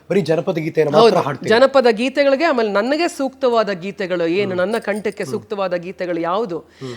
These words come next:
Speaker 2: ಆಮೇಲೆ ನನ್ನ ಕಂಠದ ಮಹತ್ವ ಏನು ಅನ್ನೋದು ನಿಜ ಹೇಳ್ಬೇಕು, ನನಗೆ ಅವತ್ತು ಅನಿಸ್ತು.
Speaker 1: ಹ್ಮ್.
Speaker 2: ಅಂದ್ರೆ ಒಂದು, ಅದಕ್ಕಿಂತ ಮುಂಚೆ ಒಂದು ವರ್ಷದ ಹಿಂದೆ ಅಷ್ಟೇ ನನ್ಗೆ ಆಪರೇಷನ್ ಆಗಿತ್ತು, ವಾಯ್ಸ್ ಎಲ್ಲ ಸ್ವಲ್ಪ ಇದಾಗಿತ್ತು. ಆ,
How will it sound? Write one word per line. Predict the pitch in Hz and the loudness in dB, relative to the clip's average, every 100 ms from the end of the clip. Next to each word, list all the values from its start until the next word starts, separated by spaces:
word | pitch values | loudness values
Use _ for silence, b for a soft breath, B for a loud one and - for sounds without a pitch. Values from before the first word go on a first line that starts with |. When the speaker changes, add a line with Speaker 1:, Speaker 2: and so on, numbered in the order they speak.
| 202 | -2
Speaker 2:
ಆಮೇಲೆ | 214 | 0
ನನ್ನ | 208 254 330 | 0 0 0
ಕಂಠದ | 330 254 277 285 | 0 0 2 0
ಮಹತ್ವ | 233 196 202 302 302 320 | 2 2 2 0 4 4
ಏನು | 269 262 262 | 4 6 6
ಅನ್ನೋದು | 247 233 | 6 2
ನಿಜ | 214 190 | 2 2
ಹೇಳ್ಬೇಕು, | 226 220 202 208 | 2 2 0 -2
ನನಗೆ | 196 170 | -2 -2
ಅವತ್ತು | 180 185 190 160 147 131 | -4 -4 -6 -6 -8 -10
ಅನಿಸ್ತು. | 175 214 - | -6 -6 -6
Speaker 1:
ಹ್ಮ್. | 170 - 123 110 B - | -12 -12 -14 -14 B -4
Speaker 2:
ಅಂದ್ರೆ | 254 311 269 302 330 - - | 0 6 6 6 2 -6 -2
ಒಂದು, | 240 262 285 277 | 0 2 2 4
ಅದಕ್ಕಿಂತ | 262 254 226 311 330 311 | 4 4 -2 0 2 2
ಮುಂಚೆ | 277 311 311 311 277 269 | 2 0 4 6 8 10
ಒಂದು | 269 262 247 240 226 226 214 208 196 190 - | 8 6 2 0 2 2 4 2 2 -2 -4
ವರ್ಷದ | 214 240 - 370 269 | 0 0 -2 -4 -2
ಹಿಂದೆ | 277 320 | 0 2
ಅಷ್ಟೇ | 349 277 - 320 | 2 0 -2 -2
ನನ್ಗೆ | 269 247 233 | -2 0 2
ಆಪರೇಷನ್ | 202 202 247 - 240 | 2 0 -4 -6 -4
ಆಗಿತ್ತು, | 214 196 - 196 190 185 185 B B B 170 | -2 -4 -6 -4 -2 -4 -8 B B B 2
ವಾಯ್ಸ್ | 190 247 262 | 4 4 2
ಎಲ್ಲ | 240 240 | 2 0
ಸ್ವಲ್ಪ | 233 214 | 0 -2
ಇದಾಗಿತ್ತು. | 208 196 202 190 180 202 185 185 B B B | -2 0 0 -2 -6 -4 -2 -4 B B B
ಆ, | 202 | 0